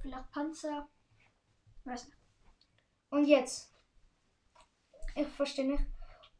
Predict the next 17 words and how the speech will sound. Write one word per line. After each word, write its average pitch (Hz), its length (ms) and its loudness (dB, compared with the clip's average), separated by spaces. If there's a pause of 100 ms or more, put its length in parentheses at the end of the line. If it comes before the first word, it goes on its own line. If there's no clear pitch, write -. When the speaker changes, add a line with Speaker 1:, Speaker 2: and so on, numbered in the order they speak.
(260)
Speaker 2:
Octoptera 294 2250 4 (320)
Druid, 294 560 2 (200)
Höhe - 300 12
fünfzehn 359 760 0
Meter. 359 420 2
Speaker 1:
Das 220 220 0
ist - 80 -14
der 359 120 -4
größte - 480 -10
Druide. 330 320 -4 (340)
Neben 370 220 -6 (100)
uns 440 140 -8
steht 392 220 -8
so - 160 -14
ein 311 160 -4
riesen 349 840 -8
Baum, 285 300 -4